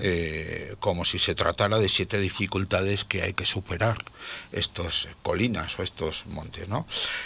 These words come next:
Eh, con esto queremos ver retratados a lo largo del cuento, eh, los vicios y las virtudes, eh, aunque para mayor exactitud, eh, diremos que son los siete pecados capitales.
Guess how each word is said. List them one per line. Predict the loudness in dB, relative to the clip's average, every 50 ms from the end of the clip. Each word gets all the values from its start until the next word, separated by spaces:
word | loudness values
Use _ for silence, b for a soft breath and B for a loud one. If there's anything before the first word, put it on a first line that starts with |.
| B
Eh, | 4 6 8 8 6 6
con | 4 4 6
esto | 6 6 4 4 6 6 6 6
queremos | 6 6 4 4 4 4 4
ver | 4 4 4
retratados | 6 4 2 4 4 4 6 6 6 6 6 4 4 2
a | 0
lo | 0 0
largo | 0 0 0 2 4 4 6
del | 6 6
cuento, | 4 4 2 4 2 0 0 0 B B B B B B -2
eh, | 0 0 4
los | 6 6 6 6 6
vicios | 6 6 6 6 4 6 6 6 6 4 2 0 2 4
y | 6 6
las | 8 6 6 4 4 0
virtudes, | -2 -2 -4 -4 -6 -8 -8 -8 -8 -8 -10 -8 -6 -6 -6 -6 -4 -2
eh, | 0 0 0 -2 -4 -8 -8 -10 -10 -10 -14 0 4
aunque | 4 6 6 4 0 -2 -4 -6 -8 -14 -20 -20 -20 -8 -6
para | -4 -4 -2
mayor | -4 -4 -4 -4 -2 -2 -2
exactitud, | 0 0 -2 0 0 0 4 6 6 4 4 0 B B B B B B B -4
eh, | -2 -2
diremos | 0 0 0 2 2 2 4 2 2 2
que | 4 2
son | 4 4 4 2
los | 2 2
siete | 2 2 2 2 0
pecados | 0 0 0 0 0 0 -2 0
capitales. | 0 -2 0 0 4 6 6 6 6 2 -2 -4 -6